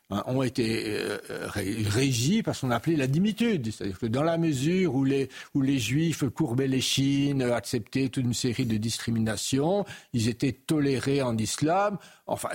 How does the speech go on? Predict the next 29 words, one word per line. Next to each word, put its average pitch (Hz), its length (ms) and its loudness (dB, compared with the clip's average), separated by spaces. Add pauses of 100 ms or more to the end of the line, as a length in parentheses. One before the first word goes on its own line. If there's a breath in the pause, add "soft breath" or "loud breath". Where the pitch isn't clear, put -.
tolérés, 202 720 2
euh, 135 600 -2
selon 135 280 -2
certains - 300 -2
moments 180 540 2
et 123 100 0
moins 139 280 0
tolérés 139 580 2
en 123 120 0
d'autres 135 300 -2
moments. 143 640 0
Bon. - 80 -20 (880 loud breath)
Alors - 240 -2
ça, 196 180 2
c'est, 160 240 -2
disons, 139 280 2
toute, 160 360 0
toute 180 200 -2
une 175 120 4
histoire. 123 540 -2
Alors, - 180 -2 (400 loud breath)
l-, 254 160 -4 (400)
les 220 200 2
choses 175 240 0
se 139 120 -2
sont, 113 380 0
se - 160 -2
sont, 104 320 -2
euh, 107 160 -8